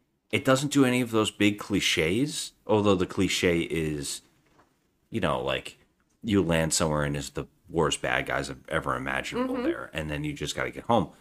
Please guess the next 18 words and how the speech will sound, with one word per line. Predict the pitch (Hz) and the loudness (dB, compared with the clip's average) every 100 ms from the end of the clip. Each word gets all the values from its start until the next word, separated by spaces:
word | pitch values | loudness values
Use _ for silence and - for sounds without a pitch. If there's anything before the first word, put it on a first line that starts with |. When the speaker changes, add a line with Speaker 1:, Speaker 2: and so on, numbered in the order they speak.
| _ _ _ - | _ _ _ -2
Speaker 1:
That's | 156 - - _ | 0 0 -8 _
pretty | - 185 | 0 4
cool. | 170 90 | 6 8
And | 113 | 8
I | 160 | 6
actually, | 220 - 185 - | 4 4 2 4
I've | 117 123 | 2 2
been | 131 | 0
saying, | 127 127 127 107 | 0 0 0 -2
we've | 120 - | -6 -4
seen | 165 | -2
a | 139 | 0
few | 127 117 | 0 2
movies | 110 107 | 2 0
in | 101 | -2
the | 95 | -4
past | 98 95 87 - | -2 -2 -2 -2
where | 73 71 | -2 -4